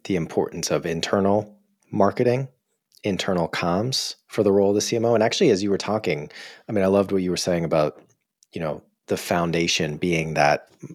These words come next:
my words, not yours, but kind of point of difference. And I smiled a little bit because actually that's a lot of the work that we do now with Rival is helping companies find that, because oftentimes,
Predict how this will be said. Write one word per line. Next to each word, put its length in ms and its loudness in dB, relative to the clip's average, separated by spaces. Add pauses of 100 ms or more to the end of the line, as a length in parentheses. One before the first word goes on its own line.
(220)
my 120 2
words, 220 2
not 120 2
yours, 240 6
but 140 -6
kind 160 -4
of 80 -6
point 220 -6
of 60 -6
difference. 360 -6
And 80 -6
I 40 -2
smiled 300 2
a 60 2
little 160 0
bit 120 -2
because 200 -6
actually 300 2
that's 300 0 (380)
a 40 4
lot 100 6
of 80 2
the 60 4
work 180 2
that 100 -2
we 80 0
do 140 2
now 440 0 (360)
with 200 -2
Rival 360 6
is 80 -2
helping 340 -2
companies 380 -6
find 260 0
that, 160 -2
because 380 -6 (420)
oftentimes, 1080 0